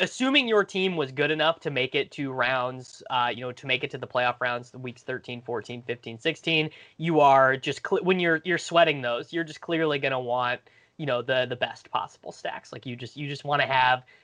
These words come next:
your dudes racking up the points, especially in this format, by the way. I think it maybe be a little bit different in full P P R, but touchdowns are king in this format, and, and so racking up those, you know, four or five,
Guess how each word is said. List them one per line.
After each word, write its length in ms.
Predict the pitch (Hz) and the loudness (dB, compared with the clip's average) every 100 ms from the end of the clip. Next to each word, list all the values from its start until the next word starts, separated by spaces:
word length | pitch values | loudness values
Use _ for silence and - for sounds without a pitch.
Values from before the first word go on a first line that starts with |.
| - | -6
your 140 | 135 | -6
dudes 400 | 135 127 123 120 - | -4 -4 -4 -8 -2
racking 320 | 135 139 143 | 2 2 0
up 120 | 127 | -8
the 60 | - | -8
points, 300 | - 143 143 | -8 -6 -6
especially 560 | 160 - 226 240 240 185 | -4 2 2 4 2 2
in 100 | 135 | 0
this 140 | 143 | -8
format, 480 | - 180 185 196 - | -4 -2 2 0 2
by 160 | 196 | 2
the 100 | 202 | 2
way. 300 | 214 214 233 240 _ _ - | 4 4 2 -4 _ _ -4
I 80 | 175 | -2
think 140 | 262 | 0
it 80 | 262 | 2
maybe 300 | 220 226 214 | 2 0 -2
be 120 | 170 | -2
a 80 | 127 | -2
little 280 | 120 139 156 | -2 -2 0
bit 180 | 151 | 0
different 340 | 147 143 160 139 | 0 -4 -4 -4
in 100 | 135 | -6
full 200 | - 143 | -4 -4
P 160 | 147 165 | -4 -8
P 160 | 165 | 2
R, 320 | 165 180 196 - _ - | 6 6 4 2 _ -6
but 320 | 135 151 139 - | 2 4 4 -2
touchdowns 580 | - 226 - 165 143 131 | 2 2 2 0 0 -2
are 80 | 131 | -8
king 440 | 123 143 120 120 123 - | -8 -8 -8 -10 -16 -12
in 140 | 139 | -8
this 160 | 127 - | -10 -8
format, 480 | 131 117 175 214 - | -8 -6 -2 -2 -2
and, 300 | 139 123 123 | 0 0 0
and 220 | 127 123 | -4 -4
so 120 | - | -4
racking 420 | 123 131 131 135 127 | 2 4 4 0 -6
up 180 | 120 - | -6 -4
those, 340 | 131 180 180 | -4 -4 -6
you 60 | 139 | -6
know, 100 | 120 - | -8 -6
four 140 | 131 | -6
or 40 | 123 | -2
five, 340 | 120 123 120 | 0 0 -2